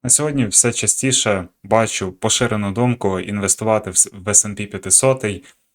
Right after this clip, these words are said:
е, протягом наступних двадцяти-тридцяти років, і це як такий певний фундамент, е, для людей, для того, щоб, е, е, забезпечити собі безбідну старість.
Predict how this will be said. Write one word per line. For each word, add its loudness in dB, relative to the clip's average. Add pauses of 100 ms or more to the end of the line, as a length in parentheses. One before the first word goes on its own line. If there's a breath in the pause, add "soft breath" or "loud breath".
(140)
е, -2
протягом -2
наступних -4 (360)
двадцяти-тридцяти -2
років, 0
і -4 (100)
це 0 (260 loud breath)
як -8
такий -8
певний 0
фундамент, -2
е, -6
для -4
людей, 0 (260 loud breath)
для -6
того, -6
щоб, -4 (100)
е, -6
е, -8 (1160 soft breath)
забезпечити 0
собі -2
безбідну -2
старість. 0